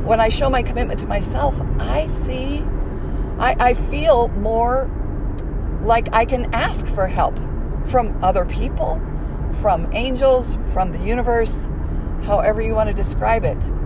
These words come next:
I can ask for help because I deserve it, because I am committed, and I know where I'm going, and I know I'm not gonna quit when the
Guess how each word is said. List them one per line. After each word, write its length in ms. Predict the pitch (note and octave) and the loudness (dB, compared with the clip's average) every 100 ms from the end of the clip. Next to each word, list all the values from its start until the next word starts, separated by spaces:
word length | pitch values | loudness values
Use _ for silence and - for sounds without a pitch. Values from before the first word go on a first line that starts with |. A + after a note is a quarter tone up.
| - - - F#3+ | -4 -4 -2 0
I 60 | |
can 260 | G#3 G#3 G3+ | -2 -2 -2
ask 300 | G#3 - - | -2 -2 -2
for 140 | D#3+ | -2
help 260 | - F3 E3+ | 0 0 0
because 360 | F#3+ - F3+ F3 | -2 -2 -2 0
I 160 | G3 | 0
deserve 400 | G3 F3+ D#3+ D#3+ | 0 0 0 0
it, 100 | D#3 - - - - | 0 -2 -2 -2 -2
because 440 | F#3 F3+ F3 - | 0 2 2 2
I 300 | F3 G3 G3+ F3+ | 0 2 2 2
am 240 | E3+ E3+ | 0 0
committed, 560 | - F3 G3 F#3 - - - - - | -2 0 2 4 4 2 0 0 0
and 100 | F3 | 0
I 120 | G3+ | 2
know 180 | G3+ B3 | 2 4
where 160 | G#3+ | 4
I'm 140 | F#3 F3 | 2 2
going, 280 | F3+ E3+ - | 0 0 0
and 140 | E3+ | -2
I 100 | F3+ | 0
know 200 | F#3+ B3+ | 2 2
I'm 80 | A#3+ | 2
not 160 | A3+ | 0
gonna 160 | G#3+ G#3 | -2 -4
quit 320 | - A#3+ - - | 2 4 4 2
when 200 | F#3+ G3 | -2 -2
the 180 | D#3+ | -2